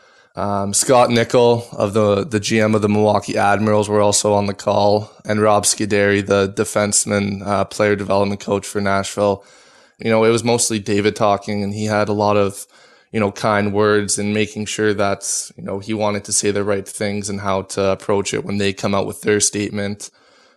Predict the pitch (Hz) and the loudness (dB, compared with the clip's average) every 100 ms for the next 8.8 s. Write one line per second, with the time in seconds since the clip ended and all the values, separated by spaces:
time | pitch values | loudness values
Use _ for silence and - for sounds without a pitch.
0 | - 120 117 107 107 107 107 107 101 - | -2 0 2 0 0 0 2 2 0 -6
1 | 110 107 101 - - - 107 101 104 104 | -2 2 2 2 -2 -2 -2 0 -2 -2
2 | 101 - 101 101 101 101 101 101 98 101 | -2 -2 -2 0 2 0 0 0 0 0
3 | 98 - 101 101 101 101 101 101 - 101 | -4 -4 0 0 0 0 -2 0 0 0
4 | 104 101 98 101 104 101 - - 110 104 | 0 0 0 0 -2 -4 -6 0 2 2
5 | - - - - - _ - 127 156 113 | -2 -16 -20 -20 -20 _ -12 -4 -2 2
6 | 110 107 104 113 110 107 104 107 104 104 | 4 2 2 2 2 0 -2 0 0 -2
7 | 101 110 101 101 101 101 - - - 107 | -4 -4 -2 -2 -4 -6 -12 -12 -2 2
8 | 107 101 95 - 101 98 104 | 2 0 -6 -4 0 0 0